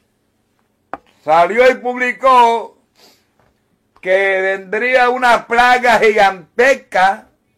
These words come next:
sobre la tierra donde millones morirían. Y hace un año atrás, un tiempito atrás, Bobby repitió lo mismo.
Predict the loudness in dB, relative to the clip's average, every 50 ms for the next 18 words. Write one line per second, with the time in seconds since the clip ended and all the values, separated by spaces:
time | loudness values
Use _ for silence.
0 | _ _ _ _ _ _ _ _ _ _ _ _ _ _ _ _ _ _ _ _
1 | _ -2 -2 0 2 2 2 4 4 2 2 0 -2 0 0 2 2 2 2 0
2 | -2 -4 -6 -6 -6 -6 -10 -10 -6 -4 -4 -4 -2 -4 -6 -4 -6 -6 -6 -6
3 | -6 -6 -4 -2 0 0 0 -2 -4 -10 _ _ _ _ _ _ _ _ _ _
4 | _ _ _ _ _ _ _ _ _ _ _ _ _ _ _ _ _ _ _ _
5 | _ _ _ _ _ _ _ _ _ _ _ -8 -2 0 0 0 2 0 -2 -4
6 | -4 -4 -2 -4 -4 -2 -2 -2 0 0 0 0 0 0 2 2 2 2 0 -4
7 | -8 -16 _ _ _ _ _ _ _ _ _ _ _ _ _ _ _ _ _ _
8 | _ _ _ -20 -16 -8 -6 -6 -6 -6 -8 -8 -2 -2 -2 0 2 2 0 2
9 | 2 -2 -4 -2 -4 -2 -2 -2 -2 -2 -4 -2 -2 -4 -2 -2 -2 -2 -4 -4
10 | -4 -6 -6 -6 -8 -8 _